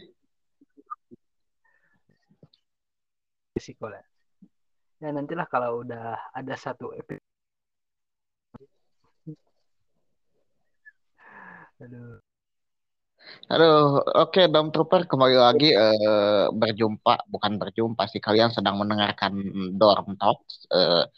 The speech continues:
Speaker 2: kali ini kembali berdua ya. Eh, gue Rai sama Zain doang karena Anda tadi itu sudah dihubungi sih sebelum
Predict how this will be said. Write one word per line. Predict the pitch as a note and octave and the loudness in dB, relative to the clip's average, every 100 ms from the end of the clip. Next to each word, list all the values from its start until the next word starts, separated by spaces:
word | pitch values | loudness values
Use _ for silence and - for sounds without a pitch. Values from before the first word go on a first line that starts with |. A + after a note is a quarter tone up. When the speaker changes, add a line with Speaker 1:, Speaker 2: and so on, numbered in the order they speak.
| - - | -20 -4
Speaker 2:
kali | G#2+ B2 | 2 4
ini | D3+ F#3 F#3 F#3 F3+ | 4 2 4 2 2
kembali | E3+ B2+ A#2+ A#2+ | 2 2 2 2
berdua | B2+ B2 B2 C#3 | 0 2 4 4
ya. | A#2+ C#3 _ _ - - - E2 | 2 -2 _ _ -20 -20 -4 2
Eh, | F#2+ F2+ F2+ G2+ | 4 4 2 -2
gue | G2+ A2 A2 A2+ G#2+ A2 | 2 6 6 8 6 4
Rai | A2+ A#2+ | 0 -2
sama | G#2+ A2 A2 G#2+ G#2 - _ _ - A2+ | -4 0 0 2 0 -4 _ _ -14 -2
Zain | A#2+ A2+ A2+ A#2 | 2 2 0 -4
doang | A#2 A#2+ B2+ B2 | 2 4 2 0
karena | A2 A2 A2 - _ _ _ _ _ _ _ _ - - - | -4 -2 -4 -4 _ _ _ _ _ _ _ _ -20 -16 -6
Anda | G#2+ B2 A#2 G#2+ - _ - | 0 0 -2 -8 -10 _ -4
tadi | G#2 A2 B2 | -2 0 -2
itu | C3+ | -2
sudah | B2 A2 G#2+ | -2 0 0
dihubungi | G2+ A2+ G#2 A2+ A#2+ | 2 -2 0 -2 -2
sih | A2+ - | -6 -8
sebelum | - F2+ G2 F2+ F#2 F2 | -8 -8 -6 -6 -8 -10